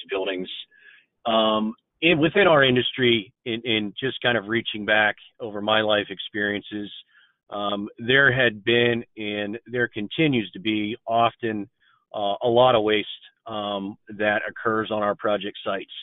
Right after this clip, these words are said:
So if you just start simply by thinking about the recycling process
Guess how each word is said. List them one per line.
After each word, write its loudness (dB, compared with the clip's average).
So 6
if 2
you 0
just 2
start 2
simply -2
by 0
thinking -6
about 0
the -12
recycling -2
process -4